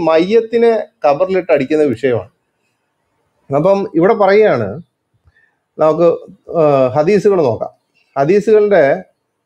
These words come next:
ഇതിൻ്റെ അകത്ത് നോക്കുകയാണെന്നുണ്ടെങ്കിൽ പറയാണ്, അബ്ദുള്ള ഇബ്നു ഉമർ നിവേദനം, ഉമറിന്റെ പേരിൽ ഹഫ്സ കരഞ്ഞപ്പോൾ അദ്ദേഹം പറഞ്ഞു, "എൻ്റെ കുഞ്ഞുമകളെ നിർത്ത്, ബന്ധുക്കൾ കരഞ്ഞതിൻ്റെ പേരിൽ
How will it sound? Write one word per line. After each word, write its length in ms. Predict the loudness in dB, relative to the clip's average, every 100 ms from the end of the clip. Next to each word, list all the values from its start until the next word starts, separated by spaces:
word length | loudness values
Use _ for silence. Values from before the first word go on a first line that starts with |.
| _ -6
ഇതിൻ്റെ 340 | -2 0 0
അകത്ത് 220 | 0 0
നോക്കുകയാണെന്നുണ്ടെങ്കിൽ 640 | 0 2 2 2 0 -2 -4 -10 _ _ -4
പറയാണ്, 340 | 0 0 -2 -6 -4
അബ്ദുള്ള 440 | -4 -2 -2 0 2 2 0
ഇബ്നു 200 | 0 0 0
ഉമർ 180 | 2 0
നിവേദനം, 480 | 0 0 0 -4 -10 _ _ _
ഉമറിന്റെ 400 | -2 0 0 0
പേരിൽ 340 | 0 0 0 0
ഹഫ്സ 260 | -2 -2 -2
കരഞ്ഞപ്പോൾ 560 | 0 0 0 -2 0 0
അദ്ദേഹം 320 | 0 0 0
പറഞ്ഞു, 260 | -2 -2 -6 -8 -2
"എൻ്റെ 240 | 0 2
കുഞ്ഞുമകളെ 640 | 0 0 0 0 2 2 2
നിർത്ത്, 380 | 0 -2 -2 -4 -4 _ _ _ _ _
ബന്ധുക്കൾ 540 | -2 0 2 0 0 -2 2
കരഞ്ഞതിൻ്റെ 600 | 0 2 0 0 0 0 0
പേരിൽ 280 | -2 0